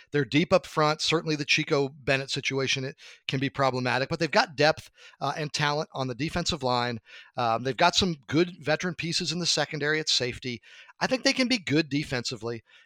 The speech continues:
if they can run the football, eat the clock, and, and kinda manage games like we always talk about.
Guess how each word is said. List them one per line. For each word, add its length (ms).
if 160
they 120
can 220
run 260
the 80
football, 560
eat 180
the 80
clock, 480
and, 200
and 240
kinda 280
manage 560
games 480
like 140
we 120
always 220
talk 260
about. 340